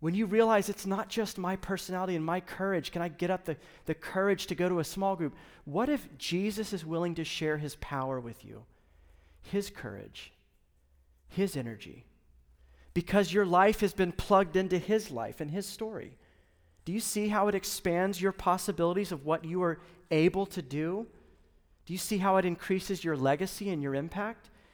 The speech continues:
It's not you working, it's him working through you. Paul saw this in this account. It's evident, and it changed his life. If you go, if, when you join Jesus on his mission, you have to reevaluate the possibilities of your life and your story,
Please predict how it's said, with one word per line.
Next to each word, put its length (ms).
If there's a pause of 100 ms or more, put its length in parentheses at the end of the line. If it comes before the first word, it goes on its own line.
(140)
It's 160
not 260
you 140
working, 400
it's 160
him 360 (600)
working 320
through 240
you. 380 (1300)
Paul 200
saw 360
this 320
in 100
this 180
account. 420
It's 220
evident, 540 (1040)
and 120
it 80
changed 440
his 160
life. 540 (920)
If 180
you 120
go, 240
if, 280
when 260
you 140
join 400
Jesus 380
on 120
his 180
mission, 420
you 140
have 260
to 100
reevaluate 800
the 80
possibilities 800
of 120
your 120
life 440
and 100
your 100
story, 540